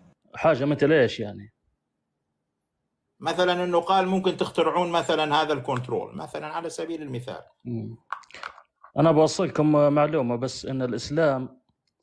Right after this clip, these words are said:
Speaker 1: المسلمين مروا بفترة تجهيل، مروا بأربعمائة سنة تجهيل.
Speaker 2: مم.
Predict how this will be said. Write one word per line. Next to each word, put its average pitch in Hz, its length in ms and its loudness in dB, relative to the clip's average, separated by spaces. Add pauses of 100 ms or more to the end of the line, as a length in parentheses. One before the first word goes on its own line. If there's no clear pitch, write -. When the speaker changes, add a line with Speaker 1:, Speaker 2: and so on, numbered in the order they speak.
(120)
Speaker 1:
المسلمين 131 720 -2 (800)
مروا 135 320 0
بفترة 135 460 0
تجهيل، 113 720 -2 (2000)
مروا 135 320 2
بأربعمائة 131 720 0
سنة 160 300 -2
تجهيل. 113 640 -6 (380)
Speaker 2:
مم. 107 380 -8